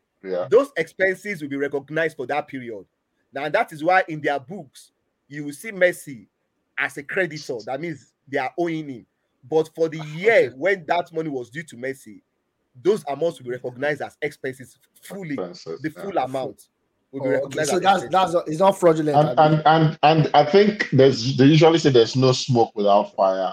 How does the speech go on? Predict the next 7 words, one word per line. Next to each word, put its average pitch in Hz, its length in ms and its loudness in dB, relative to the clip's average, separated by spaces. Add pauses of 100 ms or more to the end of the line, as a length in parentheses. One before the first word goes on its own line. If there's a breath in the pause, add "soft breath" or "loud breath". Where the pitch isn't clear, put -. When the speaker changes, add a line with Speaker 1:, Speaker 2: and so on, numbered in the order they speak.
Speaker 1:
I 117 140 4
think, 170 480 -2
uh, 104 340 2
the, 104 380 -8 (100)
uh, 98 480 -4
La 101 200 -2
Liga 127 520 2